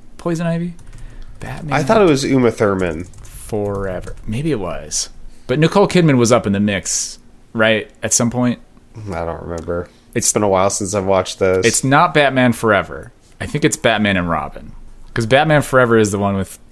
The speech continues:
Speaker 1: uh, Two-Face and the Riddler.
Speaker 2: And Val
Speaker 1: Um,
Speaker 2: Kilmer.
Speaker 1: Yeah. I really wanna go back to those movies ever since I watched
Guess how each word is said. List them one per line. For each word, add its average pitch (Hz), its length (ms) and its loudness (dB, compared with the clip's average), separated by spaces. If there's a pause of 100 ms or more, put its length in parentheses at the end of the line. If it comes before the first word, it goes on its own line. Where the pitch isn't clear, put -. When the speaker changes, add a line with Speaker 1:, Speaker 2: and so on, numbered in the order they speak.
Speaker 1:
uh, 90 460 0
Two-Face 92 760 -2 (140)
and 87 480 -4
the 87 140 -10
Riddler. 80 760 -10 (720)
Speaker 2:
And 92 100 -6
Val 92 180 2
Speaker 1:
Um, 85 60 -6
Speaker 2:
Kilmer. 90 360 -2 (500)
Speaker 1:
Yeah. 80 360 -16 (240)
I 131 80 2
really 117 540 4
wanna 101 320 2
go 90 360 0
back 95 420 -8
to 107 500 -6 (160)
those 104 340 -6
movies 117 480 -8
ever 107 220 0
since 104 240 0
I 98 100 2
watched 87 420 -2